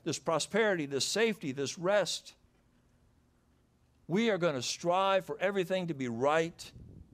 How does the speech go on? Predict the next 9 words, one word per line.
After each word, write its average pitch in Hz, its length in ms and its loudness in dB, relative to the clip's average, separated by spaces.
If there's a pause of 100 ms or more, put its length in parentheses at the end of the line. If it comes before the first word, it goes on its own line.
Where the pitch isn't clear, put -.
(100)
in 139 160 0
the 120 80 -2
city 113 480 -2 (220)
that 120 140 -2
God 123 440 0
has 135 160 -4
sent 113 240 -4
us 87 140 -6
to. - 260 -12